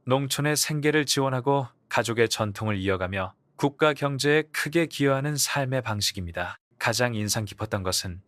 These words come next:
전통과 혁신의 균형이었습니다. 관계와 운송을 위해 운하를 이용하는 것은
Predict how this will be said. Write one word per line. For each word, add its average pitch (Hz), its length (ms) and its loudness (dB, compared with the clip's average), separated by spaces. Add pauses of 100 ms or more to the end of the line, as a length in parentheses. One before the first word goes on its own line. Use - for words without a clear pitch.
(280)
전통과 107 640 0
혁신의 - 580 0
균형이었습니다. 107 1000 -2
관계와 147 420 4
운송을 151 460 0
위해 160 160 4
운하를 139 420 2
이용하는 120 380 -2
것은 104 400 -2